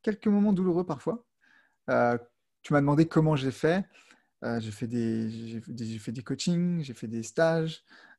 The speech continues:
euh, j'ai fait un, j'ai fait un entraînement de leadership. Pour le coup, entraînement porte bien son nom. C'était pas un stage, <laughs> c'était vraiment un entraînement. Euh, et ça, ça m'a transformé aussi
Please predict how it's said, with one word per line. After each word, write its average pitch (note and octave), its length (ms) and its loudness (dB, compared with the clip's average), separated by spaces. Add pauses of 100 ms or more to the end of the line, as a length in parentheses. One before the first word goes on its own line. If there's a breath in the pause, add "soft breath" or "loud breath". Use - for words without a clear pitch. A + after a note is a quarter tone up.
euh, A2+ 420 -2
j'ai A#2 180 -8
fait B2 280 -2
un, A#2 380 -2 (720 soft breath)
j'ai B2 100 -4
fait C3+ 120 -2
un C3+ 120 4
entraînement F3 460 4
de D#3 60 2
leadership. D#3 520 0 (720 soft breath)
Pour C3 120 -2
le C3+ 80 2
coup, - 140 -2
entraînement D3+ 420 2
porte C3 180 -2
bien C#3+ 120 -2
son C#3 180 -4
nom. C#3 180 -2
C'était - 140 -14
pas - 100 -6
un A2+ 60 -6
stage, A#2+ 320 -6
<laughs> - 40 -20
c'était - 140 -20
vraiment C#3 220 -2
un C#3 60 -4
entraînement. C3+ 480 -4 (720 loud breath)
Euh, A2+ 460 0 (160)
et A#2+ 80 -6
ça, F3 280 4
ça D#3+ 160 -4
m'a A#2 120 0
transformé A#2+ 540 -6
aussi B2 260 -14